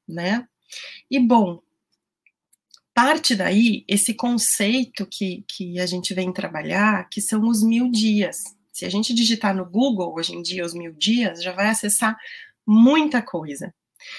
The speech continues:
E do ponto de vista de literatura técnica, assim, científica, os mil dias são entendidos como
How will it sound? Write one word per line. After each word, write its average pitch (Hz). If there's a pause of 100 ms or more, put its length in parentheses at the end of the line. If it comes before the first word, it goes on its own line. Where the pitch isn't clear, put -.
(160)
E 247
do 294
ponto 254
de 208
vista 196
de 180
literatura 185
técnica, 185
assim, 180
científica, 185 (600)
os 220
mil 285
dias 254
são 240
entendidos 196
como 175